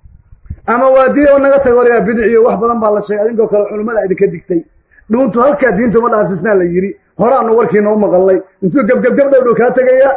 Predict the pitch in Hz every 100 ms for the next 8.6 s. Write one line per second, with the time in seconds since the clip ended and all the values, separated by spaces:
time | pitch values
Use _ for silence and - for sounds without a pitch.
0 | - - - 269 277 247 202 247 233 196
1 | 226 226 165 - - 190 214 - 247 302
2 | 302 302 - - _ _ _ _ - 247
3 | 233 254 247 240 233 240 226 - 247 240
4 | - - _ _ - 262 254 247 240 240
5 | 202 202 262 247 240 208 208 170 220 233
6 | 233 214 185 - _ _ - 220 262 247
7 | 240 233 240 233 247 247 247 240 233 233
8 | 226 247 233 208 226 214